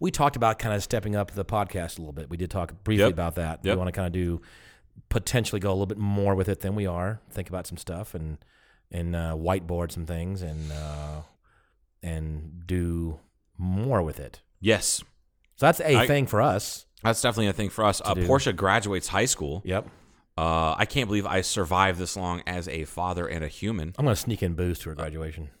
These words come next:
Speaker 2: I'm gonna not sneak in. I'm just gonna bring booze,
Speaker 1: Just gonna
Speaker 2: I think.
Speaker 1: bring it
Speaker 2: I'm just gonna bring it
Speaker 1: openly.
Speaker 2: openly. Just walk in with forty. Like, "No, no, no, it's fine.
Speaker 1: I
Speaker 2: I'm,
Speaker 1: got it.
Speaker 2: I'm old enough.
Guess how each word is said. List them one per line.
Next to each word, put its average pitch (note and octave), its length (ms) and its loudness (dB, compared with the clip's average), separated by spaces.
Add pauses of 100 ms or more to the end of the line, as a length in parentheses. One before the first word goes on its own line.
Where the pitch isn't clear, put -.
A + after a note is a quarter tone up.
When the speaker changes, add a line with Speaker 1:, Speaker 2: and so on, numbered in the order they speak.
(760)
Speaker 2:
I'm G2 140 -8
gonna G2 200 -4 (340)
not F2 260 -4
sneak E2+ 300 -8
in. D2+ 240 -6
I'm E2+ 100 -12
just E2 120 -12
gonna E2 140 -6
bring D#2 320 -4
booze, C#2+ 280 -4
Speaker 1:
Just - 120 -8
gonna G2 80 -2
Speaker 2:
I - 20 0
think. D2+ 80 -2
Speaker 1:
bring F2+ 160 0
it F2 200 -6
Speaker 2:
I'm - 60 -16
just C#2+ 120 -10
gonna D#2+ 120 -6
bring A2 180 2
it - 80 6
Speaker 1:
openly. E2+ 320 -2 (200)
Speaker 2:
openly. D#2 400 -2
Just F2+ 200 -6
walk F2+ 320 4
in F#2 280 -4 (400)
with G2+ 120 -4
forty. F#2+ 460 0 (460)
Like, D3 220 6
"No, D#3 260 12
no, D#3 100 8
no, C#3+ 160 8
it's C3 120 2
fine. B2+ 420 6 (160)
Speaker 1:
I A2+ 100 4
Speaker 2:
I'm, A#2+ 60 6
Speaker 1:
got A2+ 200 10
it. G#2+ 40 10
Speaker 2:
I'm C#3 200 12
old C3 220 6
enough. G2+ 480 -2